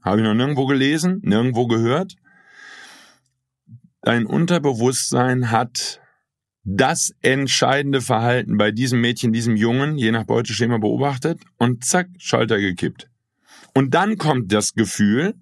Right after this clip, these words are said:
von dem der ein oder andere mir jetzt geschrieben hat, Marc, daran merke ich, den liebe ich, die liebe ich, das ist dieses Gefühl im Bauch. Wenn ich das hab, weiß ich, liebe ich. Ah, ah, ah, ah, ah.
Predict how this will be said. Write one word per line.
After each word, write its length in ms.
von 260
dem 260
der 140
ein 140
oder 240
andere 400
mir 220
jetzt 240
geschrieben 480
hat, 180
Marc, 520
daran 360
merke 320
ich, 320
den 200
liebe 240
ich, 200
die 120
liebe 260
ich, 300
das 180
ist 380
dieses 220
Gefühl 280
im 120
Bauch. 420
Wenn 120
ich 100
das 260
hab, 220
weiß 260
ich, 220
liebe 260
ich. 260
Ah, 220
ah, 200
ah, 180
ah, 200
ah. 260